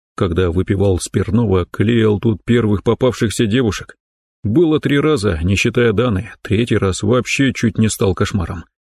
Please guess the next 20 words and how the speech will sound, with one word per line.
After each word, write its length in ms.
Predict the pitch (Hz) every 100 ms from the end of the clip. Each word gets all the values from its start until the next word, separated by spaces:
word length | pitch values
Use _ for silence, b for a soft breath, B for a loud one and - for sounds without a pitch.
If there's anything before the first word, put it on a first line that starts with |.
| -
У 180 | 101 104
девушки, 500 | 143 196 123 - 110
пригласившей 600 | - 107 120 - 104 107
меня 300 | 95 92 82
к 60 | -
себе 400 | - 90 92 - _ _
в 100 | 95
особняк 540 | 92 - 98 92 85 -
на 120 | 107
окраине 480 | 104 104 95 95 107
города, 460 | 110 117 101 101
проживало 600 | 85 98 117 120 117 123 120
пятнадцать 580 | 127 - 110 - 123
других 400 | 117 131 95 85
девчат. 440 | 90 113 - - - _ _ _ _ _ -
Я 160 | 170
тогда 300 | 160 143 143
там 200 | 139 147
всех 640 | 139 - 110 - - - - _ _ -
отлюбил 720 | 101 - 113 123 90 92